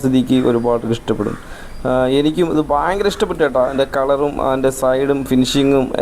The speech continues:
എല്ലാം, സി പോർട്ടും ഡ്യുവൽ സിം എല്ലാം കൊള്ളാം. ഒരു കുറവ്, ആ, ഐ ക്യു കമ്പനിക്കാർ വെച്ചിട്ടില്ല കേട്ടോ. ഗെയിമിങ്ങിനായാലും നല്ലൊരു പ്രോസസ്സിങ്ങും എല്ലാം,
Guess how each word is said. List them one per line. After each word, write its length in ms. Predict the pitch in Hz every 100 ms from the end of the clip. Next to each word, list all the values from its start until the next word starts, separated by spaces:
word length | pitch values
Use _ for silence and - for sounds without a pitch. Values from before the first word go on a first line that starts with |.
| 127
എല്ലാം, 320 | 139 151 139 - - - 123 -
സി 100 | 135 135
പോർട്ടും 380 | 131 131 127 139 120
ഡ്യുവൽ 200 | 127 131 127
സിം 160 | 135 139 151
എല്ലാം 260 | 175 190 151
കൊള്ളാം. 260 | 131 113 - 127
ഒരു 140 | 147 175 175 - - -
കുറവ്, 380 | 156 160 202 214 196 -
ആ, 40 | 147 143 139
ഐ 40 | 135
ക്യു 80 | 139 131
കമ്പനിക്കാർ 380 | 131 139 135 131 120
വെച്ചിട്ടില്ല 380 | 117 147 113 110
കേട്ടോ. 160 | 110 113 113
ഗെയിമിങ്ങിനായാലും 680 | 120 131 143 147 131 131 127
നല്ലൊരു 340 | 123 127 139 131
പ്രോസസ്സിങ്ങും 540 | 123 123 127 127 123 120 - - - - 117
എല്ലാം, 180 | 123